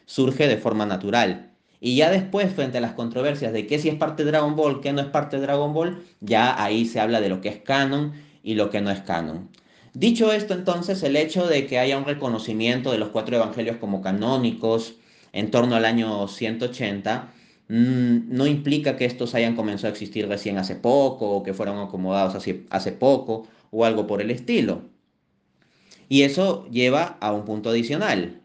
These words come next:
que es que ya tenemos evidencia en los padres apostólicos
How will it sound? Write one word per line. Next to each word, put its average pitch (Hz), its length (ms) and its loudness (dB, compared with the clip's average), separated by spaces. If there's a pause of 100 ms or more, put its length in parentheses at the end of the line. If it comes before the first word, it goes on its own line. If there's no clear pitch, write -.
(200)
que 170 140 4
es 160 180 -2
que 165 360 -2
ya 156 220 2
tenemos 156 460 -2
evidencia 135 760 0
en 113 80 0
los 98 140 -2
padres 165 480 0
apostólicos 98 920 -2